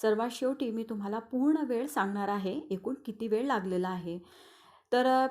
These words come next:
पिठी भाजली गेली की नाही, हे कसं ओळखायचं? एकतर पिठी अगदी हलकी होऊन जाते, हाताला हवा तसा जोर द्यावा लागत नाही. सराट्यावर घेतल्यानंतर तुम्ही पाहू शकता अगदी इझी ती त्या सराट्यावरून खाली सरकते आहे.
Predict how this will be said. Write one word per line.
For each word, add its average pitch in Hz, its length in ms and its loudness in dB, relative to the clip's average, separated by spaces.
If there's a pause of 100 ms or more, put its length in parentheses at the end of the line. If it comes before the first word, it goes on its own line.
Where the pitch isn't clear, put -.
पिठी 285 260 4
भाजली 269 440 4
गेली 294 220 4
की 285 140 -2
नाही, 254 280 0
हे 277 80 0
कसं 247 300 0
ओळखायचं? 180 560 0 (380)
एकतर 240 400 2
पिठी 247 480 -2 (300)
अगदी 226 320 0
हलकी 220 460 4
होऊन 269 240 4
जाते, 208 320 0
हाताला 208 640 0
हवा 196 260 -2
तसा 214 220 -2
जोर 214 340 2
द्यावा 233 240 2
लागत 202 340 0
नाही. 190 200 -4 (340)
सराट्यावर 262 540 4
घेतल्यानंतर 220 520 0
तुम्ही 247 260 -2
पाहू 233 200 -2
शकता 226 320 -2
अगदी 226 320 0
इझी 254 460 2
ती 277 500 -6 (360)
त्या 226 220 2
सराट्यावरून 208 640 0
खाली 214 360 0
सरकते 202 440 0
आहे. 196 300 -2